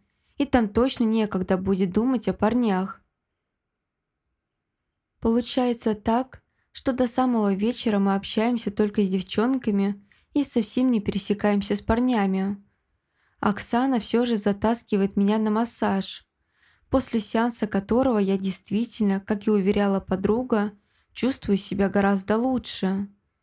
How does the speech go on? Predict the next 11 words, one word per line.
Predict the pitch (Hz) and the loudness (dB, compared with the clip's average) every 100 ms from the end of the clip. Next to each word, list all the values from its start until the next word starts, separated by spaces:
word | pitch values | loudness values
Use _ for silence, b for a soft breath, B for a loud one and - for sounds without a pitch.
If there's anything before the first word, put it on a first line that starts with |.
| _ _ _ _ _ | _ _ _ _ _
Головная | 262 254 240 240 269 247 | 2 4 4 2 2 0
боль | 185 226 226 | 2 2 2
несколько | 208 208 202 202 - | 0 0 -4 -2 0
уменьшилась, | 196 196 214 254 - 214 202 202 - - _ _ _ _ | 2 2 2 0 -2 0 0 -2 -8 -20 _ _ _ _
смягчились | - 247 240 - 277 254 196 | -6 -4 -4 -2 0 2 2
зажимы | 202 196 196 202 196 | 2 2 2 2 0
тела, | - - 208 254 226 226 - _ _ _ - | -2 -2 0 2 -2 -4 -10 _ _ _ 0
а | 233 | 2
еще | 208 - 240 | 2 2 0
появилась | 247 214 190 196 196 202 | 2 2 4 2 2 -2
легкость, | 247 254 220 - 190 196 - | 0 0 0 -4 -4 -6 -12